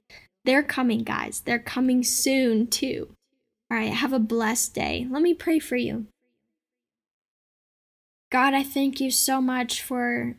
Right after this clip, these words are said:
the listeners today. God, I pray that you would give them courage to live with brave faith. I pray that they would know that they can live with brave faith because you love them and they can trust you with their lives, God.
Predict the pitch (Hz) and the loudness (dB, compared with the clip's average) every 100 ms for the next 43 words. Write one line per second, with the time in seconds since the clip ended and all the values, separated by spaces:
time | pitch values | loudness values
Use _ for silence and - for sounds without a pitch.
0 | _ 254 233 240 - 233 233 240 - 269 | _ -4 -2 0 0 0 -2 -2 -4 -4
1 | 226 214 214 220 233 233 233 233 - 269 | -6 -4 -4 -6 -10 -8 -8 -6 -4 -2
2 | 262 254 262 254 254 254 254 233 - - | -2 -4 -4 -4 -2 -2 0 -2 -2 -4
3 | 254 285 294 311 - - 240 220 214 220 | -4 -2 -2 -4 -8 -6 -4 -2 -2 -6
4 | - _ _ _ 262 226 _ 240 214 220 | -16 _ _ _ -10 -10 _ 0 2 2
5 | - 196 - 226 - 233 - 262 254 247 | -2 -6 -6 -6 -10 -14 -4 -2 0 0
6 | 240 254 254 247 240 240 233 269 294 247 | 0 -2 0 -2 0 2 2 0 -2 -2
7 | 240 254 254 - 240 233 240 269 285 320 | -4 -4 -4 -2 0 2 0 0 0 -2
8 | - 254 240 240 233 233 233 247 220 262 | 0 -2 -2 -2 -4 -4 -4 -6 -6 -4
9 | 240 233 254 285 269 254 226 - 208 196 | -4 0 0 2 2 0 -2 -2 0 0
10 | 220 - _ - - - - _ 262 254 | -2 -4 _ -20 -20 -20 -20 _ 2 4
11 | 240 247 254 220 - 240 233 - 269 254 | 2 0 0 0 0 0 0 0 0 -2
12 | 226 226 226 226 220 226 220 - 254 240 | -4 -4 -4 -4 -4 -6 -6 -6 -4 -6
13 | 247 247 | -6 -10